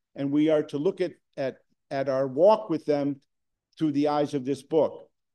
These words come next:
Galatians six one says, "If a brother be, uh, if a brother be overtaken in a fault, you that are spiritual, restore such a one in the spirit of meekness, considering yourself, lest you also be tempted." You can't do that if you're not helping your brother and sister by,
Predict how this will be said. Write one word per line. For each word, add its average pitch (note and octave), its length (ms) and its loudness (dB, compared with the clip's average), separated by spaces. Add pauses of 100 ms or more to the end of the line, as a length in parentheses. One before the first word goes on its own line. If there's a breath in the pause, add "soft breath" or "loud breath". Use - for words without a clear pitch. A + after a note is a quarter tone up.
(140)
Galatians D#3+ 580 2
six G3+ 240 -4
one G3 200 -2
says, D#3 240 -4
"If E3+ 140 -6
a D#3+ 60 -6
brother G3+ 300 4
be, F3+ 380 -4
uh, D3+ 260 2
if C#3+ 140 -12
a C#3 80 -6
brother F#3+ 280 2
be F3+ 160 0
overtaken F3+ 560 0
in E3 120 -2
a E3 40 2
fault, E3+ 360 4
you G3+ 220 -4
that G#3 180 2
are F#3 60 0
spiritual, F#3 760 -4 (160 loud breath)
restore G#3 400 4
such F#3+ 320 -4
a E3 60 -2
one E3 220 -2
in D#3 60 0
the D3 60 -2
spirit F3+ 380 -2
of D3 120 -4
meekness, D3+ 520 -4
considering G3 560 -4
yourself, E3+ 440 -4
lest E3 260 -12
you E3 120 -4
also D#3 240 -2
be C#3 140 -8
tempted." F#3 400 -6 (320 soft breath)
You D3 80 -6
can't F#3+ 340 -6
do G3 180 -6
that C#3+ 220 -2
if C3+ 140 -8
you're C#3+ 100 -4
not C#3+ 240 -4
helping D3+ 380 -6
your C#3+ 80 -4
brother C3+ 240 -4
and C3 100 -8
sister C3 340 -12
by, B2+ 200 -8